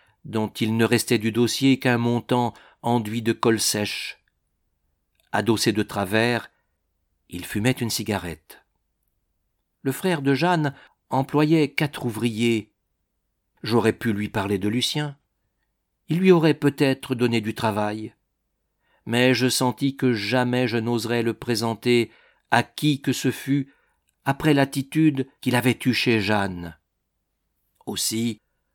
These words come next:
parce que je voulais faire quelque chose pour lui, parce que la différence de nos conditions m'était pénible, je ne pus m'empêcher de lui dire : « Aie confiance en l'avenir. » Il leva la tête sans ouvrir davantage les yeux.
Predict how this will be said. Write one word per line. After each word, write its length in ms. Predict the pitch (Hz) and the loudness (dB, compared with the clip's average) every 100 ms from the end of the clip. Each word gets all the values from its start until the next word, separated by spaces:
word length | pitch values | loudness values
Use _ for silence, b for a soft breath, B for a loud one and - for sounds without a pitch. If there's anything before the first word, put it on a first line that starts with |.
| _ _ | _ _
parce 240 | - 104 - | -4 -2 2
que 100 | 127 | 2
je 120 | 123 | 2
voulais 260 | 113 117 117 | 2 2 0
faire 240 | 127 110 | 0 -2
quelque 300 | 123 104 123 | -2 0 0
chose 280 | - 139 - | 2 0 -2
pour 280 | - 110 107 | -2 -2 0
lui, 360 | 127 165 160 _ _ _ _ _ _ _ - | 0 -2 -4 _ _ _ _ _ _ _ -6
parce 200 | 110 - | -4 0
que 100 | 135 | 2
la 120 | 120 | 0
différence 540 | 110 123 135 156 139 | 0 -2 0 0 2
de 80 | 123 | 2
nos 160 | 120 117 | 2 2
conditions 560 | 131 120 127 147 139 | 0 -2 -2 0 0
m'était 320 | 127 123 135 123 | 2 0 0 0
pénible, 600 | 131 143 185 151 117 - b b b b b - | 2 2 0 0 -2 -4 b b b b b -2
je 100 | 131 | -2
ne 140 | 143 | -2
pus 220 | 143 160 | -2 -2
m'empêcher 480 | 147 147 143 135 139 | -2 -2 -2 -2 -2
de 100 | 127 | -2
lui 160 | 123 123 | -2 -2
dire : « 400 | 139 139 131 - _ _ _ _ _ _ _ _ _ | 0 0 -2 -6 _ _ _ _ _ _ _ _ _
Aie 140 | - 87 | -14 -10
confiance 640 | 113 104 - 110 101 - | -6 -6 -2 -2 -2 -4
en 60 | 104 | -4
l'avenir. » 800 | 123 127 175 190 123 95 90 _ _ _ _ _ _ _ _ _ _ - | -4 -4 -2 -2 -4 -6 -14 _ _ _ _ _ _ _ _ _ _ -4
Il 180 | 120 117 | -2 2
leva 240 | 123 117 | 2 4
la 120 | 113 113 | 0 0
tête 280 | 160 165 | -2 -2
sans 380 | - - 117 107 | -2 -2 -2 -2
ouvrir 340 | 113 117 131 104 | -2 2 2 2
davantage 580 | 120 113 110 139 120 | -2 -2 -2 0 0
les 300 | 101 107 95 | -2 -4 -2
yeux. 260 | 117 110 | 0 0